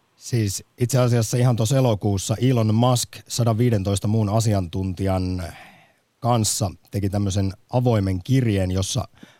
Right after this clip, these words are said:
varoittavat niin sanotuista tabbaja-roboteista, eli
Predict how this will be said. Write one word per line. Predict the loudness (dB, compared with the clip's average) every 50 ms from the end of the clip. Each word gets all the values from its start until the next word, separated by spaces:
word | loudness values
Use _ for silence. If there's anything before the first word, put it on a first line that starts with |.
| _ -2 0
varoittavat | 2 2 4 2 2 0 -2 -2 -2 -2 0
niin | 0 0 0
sanotuista | 0 0 -2 -2 -2 -4 -4 -4 -6 -6 -2
tabbaja-roboteista, | -2 -2 -2 -2 -2 0 0 0 -2 -2 -4 -6 -4 -2 0 0 0 0 0 -2 -4 -4 -8 -10 -10 -8 -8 -10 -10 -8 -8 -8 -8 -10 _ _ -20 -20 -20 -20 _ _ _ -6
eli | -4 -2 -2 -4 -6 -8